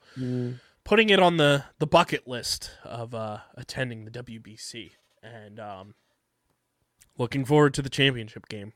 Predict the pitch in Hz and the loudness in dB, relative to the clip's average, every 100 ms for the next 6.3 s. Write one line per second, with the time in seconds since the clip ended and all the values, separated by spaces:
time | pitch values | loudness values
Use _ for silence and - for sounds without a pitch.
0 | _ - 139 131 127 123 131 117 - _ | _ -8 -6 -4 -4 -2 -4 -4 -10 _
1 | - 117 - 113 117 120 110 107 _ _ | -20 -20 -16 -16 -14 -14 -14 -14 _ _
2 | _ _ _ _ _ - 117 123 - - | _ _ _ _ _ -14 -10 -6 -6 -4
3 | 139 - 135 151 123 123 117 127 - 131 | -4 0 2 4 4 2 0 -2 -6 -8
4 | 123 127 - - 123 117 107 117 120 120 | -8 -8 -14 -14 -14 -12 -10 -10 -8 -8
5 | 117 117 120 117 117 120 123 131 127 - | -8 -10 -10 -10 -12 -10 -6 -6 -8 -12
6 | - 101 | -12 -12